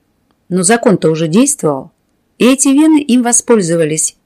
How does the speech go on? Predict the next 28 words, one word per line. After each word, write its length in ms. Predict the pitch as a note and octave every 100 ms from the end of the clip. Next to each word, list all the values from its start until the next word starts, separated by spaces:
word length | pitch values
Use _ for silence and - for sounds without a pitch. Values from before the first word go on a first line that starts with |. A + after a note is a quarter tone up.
| _
В 180 | E3 F3
итоге 440 | - D4+ D4 D4
они 220 | D4 G#3+ G#3
нашли 300 | G3 - F#3+
способ 460 | - C4+ - B3+
удержать 420 | G#3 F3+ E3 F#3+ -
свои 240 | E3 F3
сознания 840 | - D3+ C#3+ G3+ C4 B3 A#3 A3 -
от 180 | E3+ F3
слияния 680 | - E3 D#3 G3+ A3+ A3 G#3+
с 80 |
сознанием 600 | - D#3+ D3 E3+ F#3 F3+ E3+
Создателя. 720 | - D#3 C3+ C3+ - B2+ - _ _ _ _ _ _ _ _ -
И 140 | E4+
с 60 | -
тех 260 | B3 B3
пор 260 | - C#4 C#4+
все 240 | - G3
вены, 320 | F#3+ B3+ C4 A#3
прошедшие 540 | E3+ - G#3+ - E3
трансформацию, 920 | - D#3 - - F3 A#3+ - A#3 G#3+ - _ _
существуют 680 | - F3 - C#3+ D3+ G3 G#3+
в 60 | -
пятимерной 580 | - D3 D#3 E3+ F3 D3+
реальности – 680 | D3 E3 E3+ - F3 E3+ _ _ _ -
как 220 | D#3+ - -
индивидуальные 800 | F3+ D3 D3+ C3+ D3+ D#3 F3 E3
сознания. 580 | - C#3+ C#3 - C3+